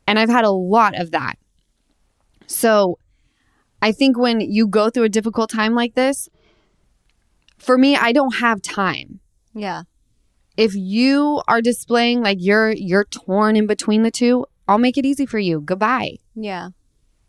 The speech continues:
Speaker 1: Because this is actually real easy.
Speaker 2: Mm-hmm.
Speaker 1: You know? Like,
Speaker 2: <clears throat>
Speaker 1: there's two sides. You can come over here or you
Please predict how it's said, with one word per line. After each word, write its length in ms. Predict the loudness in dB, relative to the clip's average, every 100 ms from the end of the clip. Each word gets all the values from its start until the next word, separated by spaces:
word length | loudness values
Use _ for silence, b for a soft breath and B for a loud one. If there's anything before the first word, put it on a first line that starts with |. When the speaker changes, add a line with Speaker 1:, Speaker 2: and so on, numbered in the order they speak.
| _ _ _ _ -20 -2
Speaker 1:
Because 440 | 0 2 0 0
this 200 | 0 0
is 140 | 0 -2
actually 440 | -4 -4 -4 -4
real 240 | 0 0 0
easy. 500 | -2 -2 -4 -6 -16 _ -18
Speaker 2:
Mm-hmm. 440 | -16 -14 -14 -14 -18 _ _ _ _
Speaker 1:
You 140 | -2 2
know? 280 | 2 0 -4 _ _ _ _ _ _ _ _ _
Like, 260 | -4 -4 -4 -20 _ _ _
Speaker 2:
<clears throat> 360 | _ _ _
Speaker 1:
there's 400 | 0 2 2 0
two 200 | 2 2
sides. 680 | 2 0 -2 -2 -8 -12 -18 _ _ _ _
You 160 | -6 -4
can 100 | -4
come 200 | -2 0
over 200 | 2 2
here 420 | 2 2 2 0 -6 _ _ _ _ _ _ 0
or 200 | 2 2
you 420 | 2 2 0